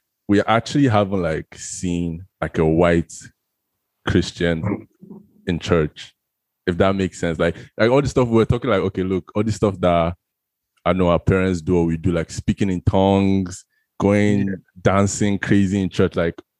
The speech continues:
Speaker 1: I've never, we've never seen a white person. Like, do white people do that? Is that how they pray as well?
Speaker 2: No.
Speaker 1: So
Speaker 2: No, they, but they're really good.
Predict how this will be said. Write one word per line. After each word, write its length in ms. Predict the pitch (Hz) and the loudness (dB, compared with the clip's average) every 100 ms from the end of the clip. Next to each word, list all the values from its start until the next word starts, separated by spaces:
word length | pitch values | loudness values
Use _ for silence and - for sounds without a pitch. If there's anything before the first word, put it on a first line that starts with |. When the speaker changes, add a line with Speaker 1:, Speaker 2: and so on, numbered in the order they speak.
| _ - | _ -6
Speaker 1:
I've 140 | 90 | -2
never, 200 | 107 107 | -2 -2
we've 100 | 98 | -4
never 220 | 98 120 123 | 0 0 0
seen 180 | - 95 | -2 0
a 60 | |
white 240 | 92 95 - | 2 0 -2
person. 260 | 92 104 | -6 -2
Like, 240 | 117 107 104 | 0 0 2
do 80 | |
white 240 | 110 131 139 | 2 2 2
people 180 | 127 117 | 0 2
do 180 | 110 | 2
that? 140 | 104 90 | 2 2
Is 60 | |
that 80 | 113 117 | 2 2
how 100 | 113 | 2
they 100 | - | -2
pray 260 | - 101 | 0 0
as 140 | 90 85 | 0 -2
well? 260 | 85 98 _ _ _ _ _ - | -6 -8 _ _ _ _ _ -2
Speaker 2:
No. 180 | 127 | 2
Speaker 1:
So 440 | 110 85 85 87 - _ _ _ _ | 2 2 0 -4 -10 _ _ _ _
Speaker 2:
No, 280 | 110 107 110 | -2 2 2
they, 160 | 107 113 | 0 -2
but 240 | 107 113 | 0 0
they're 160 | 110 110 | 0 0
really 360 | 104 107 110 | 0 0 0
good. 380 | 104 101 92 - | 0 0 -2 -4